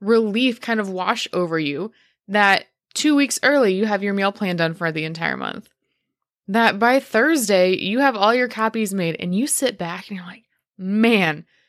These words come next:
I'm gonna go to bed tonight and sleep in." And then it's Spirit Wear Day the next day. You're wearing jeans on Friday,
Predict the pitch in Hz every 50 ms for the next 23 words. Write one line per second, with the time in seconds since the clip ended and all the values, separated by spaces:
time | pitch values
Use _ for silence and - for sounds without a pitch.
0 | _ _ _ _ _ - - 214 311 381 381 277 254 240 226 220 214 254 220 202
1 | 202 185 202 190 190 190 220 214 196 160 156 160 151 - _ _ _ _ _ _
2 | _ - 180 185 180 - - 208 202 202 185 170 151 - 214 220 - _ _ _
3 | _ _ - 202 208 247 277 262 220 - - - - - 294 294 320 330 330 -
4 | 294 311 311 320 269 320 320 320 311 320 320 320 320 311 - - - 330 320 320
5 | 330 311 302 294 269 233 196 180 175 180 180 170 196 240 262 285 294 285 277 277
6 | 285 285 269 - - 294 285 285 285 285 285 285 285 285 285 269